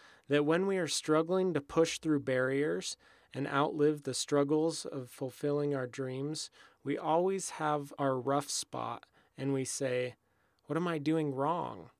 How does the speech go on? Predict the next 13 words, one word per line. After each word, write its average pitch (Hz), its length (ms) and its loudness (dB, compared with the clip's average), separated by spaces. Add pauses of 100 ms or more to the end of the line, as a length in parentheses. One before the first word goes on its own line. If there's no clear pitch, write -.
(280)
The 151 120 2
answer 202 320 2
is 143 140 4
often 139 580 0
that 156 140 4
it's 165 220 2
not 185 280 0
that 165 180 0
you're 156 220 6
doing 147 300 2
the 135 100 0
wrong 139 480 0
thing, 113 460 -12